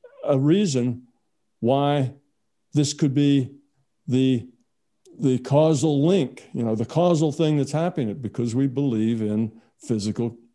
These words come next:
causality, material causality, because we're materialists. We need a material cause for things, when actually all we really need is information. See, we don't have to have a field.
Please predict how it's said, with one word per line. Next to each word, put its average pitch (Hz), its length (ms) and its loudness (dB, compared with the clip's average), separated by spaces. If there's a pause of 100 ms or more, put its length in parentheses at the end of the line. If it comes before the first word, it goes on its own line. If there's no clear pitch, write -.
(320)
causality, 117 880 -2 (400)
material 131 560 2
causality, 120 720 0
because 113 360 -4
we're 127 180 0
materialists. 143 760 -2
We 110 120 0
need 113 200 -2
a 123 60 0
material 117 500 -2
cause 190 380 -2
for 120 100 -4
things, 117 440 -10 (560)
when 107 260 0
actually 110 640 -4 (760)
all 117 240 2
we 107 140 0
really 120 280 0
need 104 260 -2
is 113 180 -4
information. 110 840 -4
See, 104 140 -4
we 113 100 -2
don't 139 200 0
have 175 160 -2
to 139 100 -2
have 127 180 -2
a 95 60 -8
field. 117 580 -6